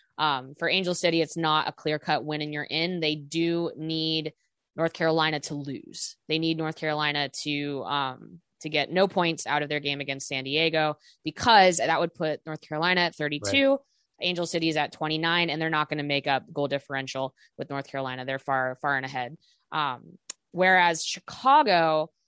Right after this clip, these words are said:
Speaker 1: also, it would be helpful for them if they get a win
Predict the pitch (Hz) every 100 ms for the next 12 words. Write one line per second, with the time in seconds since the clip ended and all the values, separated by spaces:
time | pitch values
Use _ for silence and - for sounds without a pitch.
0 | _ _ 185 214 - 220 226 226 - _
1 | _ - 185 190 180 190 190 190 202 190
2 | 196 180 175 170 165 160 165 165 160 170
3 | 170 165 160